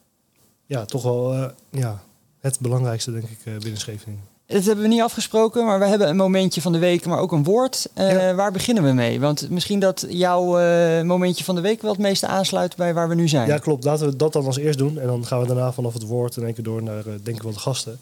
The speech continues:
Speaker 1: Ja, mijn momentje is eigenlijk wel dit moment. Ik heb het net ook al aan de gasten verteld en ook aan jou, Leonard, eh, buiten, eh, buiten de opname.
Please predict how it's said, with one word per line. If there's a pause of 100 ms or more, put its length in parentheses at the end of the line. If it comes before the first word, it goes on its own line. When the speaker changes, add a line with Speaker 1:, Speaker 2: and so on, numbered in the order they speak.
(420)
Speaker 1:
Ja,
mijn
momentje
is
eigenlijk
wel
dit
moment.
Ik
heb
het
net
ook
al
aan
de
gasten
verteld
en
ook
aan
jou,
Leonard,
eh,
buiten,
eh,
buiten
de
opname.